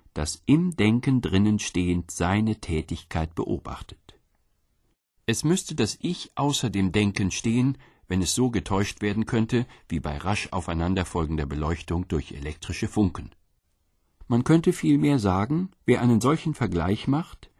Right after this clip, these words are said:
der täuscht sich gewaltsam etwa so wie jemand, der von einem in Bewegung begriffenen Licht durchaus sagen wollte, es wird an jedem Orte, an dem es erscheint,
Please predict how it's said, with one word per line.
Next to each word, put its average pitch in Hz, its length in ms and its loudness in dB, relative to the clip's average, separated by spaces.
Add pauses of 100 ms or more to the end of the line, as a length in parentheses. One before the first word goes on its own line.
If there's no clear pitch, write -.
(160)
der 143 200 6
täuscht 104 400 0
sich - 260 -6
gewaltsam 98 680 0
etwa 90 320 -2
so 95 280 2
wie 80 120 -2
jemand, 101 500 4 (380)
der 120 120 4
von 117 180 2
einem 104 260 2
in 92 160 -2
Bewegung 131 580 2
begriffenen 82 640 -2
Licht 110 420 -4
durchaus 98 440 -2
sagen 95 400 0
wollte, 104 400 2 (260)
es - 180 -6
wird 135 180 0
an 95 120 0
jedem 156 420 2
Orte, 127 480 0
an 95 100 -2
dem 80 140 0
es 80 120 -4
erscheint, 98 560 -2